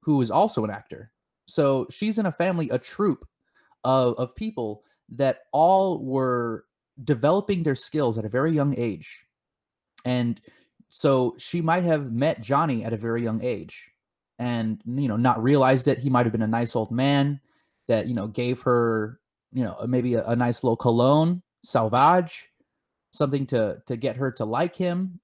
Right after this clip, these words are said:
And then, you know, so many years later, she's selling that same Sauvage on her website. And, uh, you know, she's in movies with him, Mordecai. And let's just quickly remember,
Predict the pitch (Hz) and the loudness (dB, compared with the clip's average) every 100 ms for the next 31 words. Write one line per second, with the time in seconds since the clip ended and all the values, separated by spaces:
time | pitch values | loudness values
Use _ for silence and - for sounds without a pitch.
0 | - 117 117 107 104 131 110 - 156 151 | -8 -4 -4 -4 -4 -6 -4 -4 -2 0
1 | 151 147 127 143 208 160 143 - _ _ | 0 0 0 0 0 0 -4 -10 _ _
2 | _ _ _ - - 156 - 160 180 135 | _ _ _ -12 -4 -4 0 2 4 2
3 | 120 113 - - 139 143 147 147 147 - | 2 0 -2 0 0 2 -2 -4 -8 -6
4 | - 135 139 170 127 120 - 123 127 127 | 0 2 2 0 0 -4 -4 -2 -2 0
5 | 135 165 - 82 - _ _ _ _ _ | -2 -2 -8 -10 -12 _ _ _ _ _
6 | _ _ - 120 120 120 143 151 110 160 | _ _ -8 -4 -4 -6 -4 -4 -4 -4
7 | 131 113 113 131 151 143 - 139 135 139 | -2 0 0 0 -2 -4 0 0 0 -2
8 | 139 113 110 131 139 143 135 135 139 _ | -6 -2 0 0 2 0 0 -2 -8 _
9 | _ _ _ _ _ _ _ _ - 131 | _ _ _ _ _ _ _ _ -4 -2
10 | 147 170 220 - _ - 196 196 160 120 | -2 -2 -4 -6 _ -2 -2 2 2 2
11 | 156 220 117 117 | 2 0 -2 -6